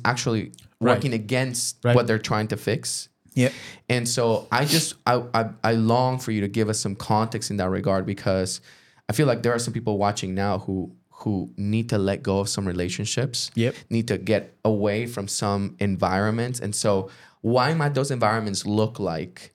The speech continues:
Speaker 2: Right.
Speaker 1: that for people to kind of be discerning? This
Speaker 2: Right.
Speaker 1: is probably things I should be looking for that are not good for
Speaker 2: Right,
Speaker 1: us.
Speaker 2: right. So let me just say this.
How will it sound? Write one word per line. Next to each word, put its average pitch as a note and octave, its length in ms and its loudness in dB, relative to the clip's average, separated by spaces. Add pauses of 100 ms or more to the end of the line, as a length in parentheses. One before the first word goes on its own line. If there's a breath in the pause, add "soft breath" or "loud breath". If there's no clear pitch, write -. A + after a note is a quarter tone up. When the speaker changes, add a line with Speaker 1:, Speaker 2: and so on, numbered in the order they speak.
(100)
Speaker 2:
Right. G#2+ 260 0 (200)
Speaker 1:
that - 380 2
for A#2 120 0
people A#2 260 0
to A2+ 200 0 (100)
kind G#2+ 180 0
of - 220 -6
be G#2 320 -2 (180)
discerning? G2+ 760 0
This A2+ 160 2
Speaker 2:
Right. G#2 80 4
Speaker 1:
is A2 100 -2
probably A2 300 2
things A2 240 -2
I G2 80 2
should G2+ 160 -6
be F#2+ 100 0
looking F#2+ 240 -2
for F2+ 220 -2
that F2+ 100 -4
are F2+ 140 -4
not F2 180 -6
good - 160 -8
for - 140 -4
Speaker 2:
Right, A2 140 2
Speaker 1:
us. - 120 -14 (100)
Speaker 2:
right. G#2+ 200 0 (360 loud breath)
So - 140 2
let D3 140 4
me D#3+ 80 4
just D#3 200 2
say C#3+ 160 2
this. G#2+ 400 -4